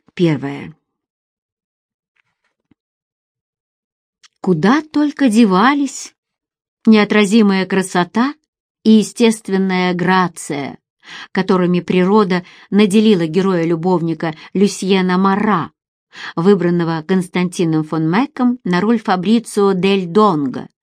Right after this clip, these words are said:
Стоило актеру сесть на лошадь, как все его очарование бесследно улетучивалось.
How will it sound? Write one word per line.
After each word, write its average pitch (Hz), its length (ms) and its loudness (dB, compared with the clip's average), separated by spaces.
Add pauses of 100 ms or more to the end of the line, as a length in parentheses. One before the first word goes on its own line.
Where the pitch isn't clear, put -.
(840)
Стоило 302 540 4
актеру 262 400 2
сесть 220 340 0
на 185 120 0
лошадь, 233 580 -2 (200)
как 208 220 -4
все - 320 2
его 180 200 2
очарование 180 760 0
бесследно 180 760 -4
улетучивалось. 151 1040 -4